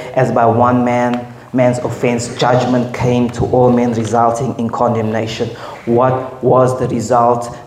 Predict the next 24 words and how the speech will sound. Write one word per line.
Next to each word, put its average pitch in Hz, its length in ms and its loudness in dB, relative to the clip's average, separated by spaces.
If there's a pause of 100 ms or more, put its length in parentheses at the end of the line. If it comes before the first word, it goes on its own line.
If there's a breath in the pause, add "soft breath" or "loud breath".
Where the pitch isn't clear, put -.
They 123 180 2
hid 123 300 -2
from 113 300 -2
God. 113 300 0 (360 loud breath)
They 123 640 2 (160)
hid 127 340 -2 (240)
from - 320 -2
God. 113 400 2 (840 loud breath)
And 113 320 2
when 123 400 4
they 123 200 4
heard 131 460 2
the 123 80 2
sound 123 580 0
of 127 220 -2
the 127 100 2
Lord 120 420 4
God 117 360 2
walking 135 400 2
in 127 160 0
the 120 80 -2
garden 120 440 2
in 113 100 -2
the 117 140 -6